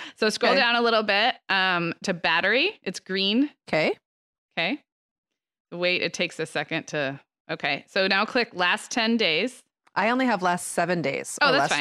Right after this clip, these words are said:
Speaker 2: twenty-four hours. Okay, last
Speaker 1: Oh,
Speaker 2: seven
Speaker 1: weird.
Speaker 2: days.
Speaker 1: That's so funny. Mine says last ten. And then scroll down below those little bars and click show activity. So one is battery usage and one is activity.
Speaker 2: Oh, mine just, it came up. I didn't even have to click it.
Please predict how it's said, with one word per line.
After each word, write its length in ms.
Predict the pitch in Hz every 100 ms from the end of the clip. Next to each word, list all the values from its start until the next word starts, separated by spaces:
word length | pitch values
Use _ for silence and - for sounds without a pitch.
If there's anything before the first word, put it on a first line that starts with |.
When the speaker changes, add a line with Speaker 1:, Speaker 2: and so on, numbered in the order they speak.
| 151
Speaker 2:
twenty-four 240 | 143 - -
hours. 180 | - -
Okay, 60 | 151
last 160 | 131
Speaker 1:
Oh, 80 | 262
Speaker 2:
seven 100 | 262
Speaker 1:
weird. 140 | 233 160
Speaker 2:
days. 100 | 147
Speaker 1:
That's 160 | 208
so 120 | 247
funny. 420 | 233 247 240 156 - _ -
Mine 220 | 180 185
says 140 | 185
last 200 | 180 160 -
ten. 220 | 175 165 - - -
And 140 | 214
then 120 | 240 233
scroll 300 | - 262 285
down 220 | 302 262
below 300 | 226 233 247
those 200 | 247 226
little 200 | 233 208
bars 480 | 185 214 208 185 -
and 200 | 185 180
click 200 | 220 -
show 320 | - 226 220
activity. 840 | 170 - - 220 151 - - 156 _ _ _
So 160 | 208 196
one 200 | 233 240
is 120 | 196
battery 360 | 180 185 196
usage 320 | 190 196 190 180
and 120 | 165
one 160 | 160
is 120 | 151 156
activity. 480 | - - - - - -
Speaker 2:
Oh, 60 |
mine 200 | 190 208
just, 220 | 190 180 208
it 100 | 196
came 180 | 185 170
up. 80 | 147
I 60 |
didn't 160 | 143 147
even 80 | 147
have 100 | 147
to 60 | -
click 200 | -
it. 80 | 117